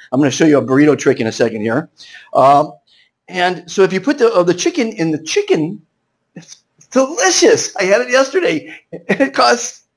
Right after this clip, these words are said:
pennies. It was so delicious. Um, and the chicken was just really cooked with salt, pepper, and a couple of spices. Uh, if you, if you get the shrimp, put some shrimp in it. <laughs> You know,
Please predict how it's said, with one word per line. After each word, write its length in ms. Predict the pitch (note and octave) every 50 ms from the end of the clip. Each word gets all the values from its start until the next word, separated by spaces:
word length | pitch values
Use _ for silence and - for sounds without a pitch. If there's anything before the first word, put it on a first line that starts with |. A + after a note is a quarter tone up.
| _ _ _ _ _ G3+ - - _
pennies. 720 | D#4 F4+ F#4+ F#4+ F4+ D4+ G#3+ D#3+ C3 A#2+ A#2 - - - - - - - - _
It 60 | F3
was 200 | F#3+ F#3 F3+ F3+
so 160 | - G#3+ A3
delicious. 540 | G#3+ A3+ G3+ G3+ F3+ C#3 B2+ B2 A#2+ - - _ _ - - _ _ _
Um, 300 | - D3 D3 C#3+ C#3+ D3+ D3+
and 100 | F#3 F#3
the 120 | F3+ F#3
chicken 260 | - C#4 E4 - G#4
was 160 | D#4 F3 C#3+ C3+
just 140 | E3 D3+
really 180 | D3+ E3+ F3 E3
cooked 200 | E3+ E3+ D#3+ D#3
with 120 | C#3+ -
salt, 280 | - E3+ D3+ D3+ D3+ D3+
pepper, 240 | D3 C#3+ C#3+ D3+ C#3+
and 100 | C3 B2+
a 20 |
couple 340 | C3 - - - D3+ C3+ C3
of 60 | B2+
spices. 500 | - - D3+ D#3 E3+ E3+ - - A#3 - - _ _ - - - - - - - - -
Uh, 240 | D3 E3 E3+ E3 E3 - - _ _
if 120 | - F3 F3+
you, 100 | G3+ F3 -
if 220 | - - - F3+
you 100 | F#3+ F3+
get 300 | E3+ G#3 A3+ A3+ A3+ -
the 260 | G#3 G3+ G3 F3+ E3+ F3 - _ _ _ _ _ _ _
shrimp, 600 | - - - - A#3 C#4 F4 G4 E4+ C#4 C#4 G4 - - - - _ _ _ _ _ _ _ _ _ _ _ _ _ _ _ _ _ _ _
put 160 | _ E4+ -
some 160 | - - F#4+ D4
shrimp 320 | - - G4+ A4+ A#4+ A#4+ A4+
in 60 | E4
it. 200 | - A#2+ - - - _
<laughs> 360 | _ _ _ _ _ _ _ -
You 140 | F#3+ C3+
know, 220 | D#3+ G#3 C4+ A#3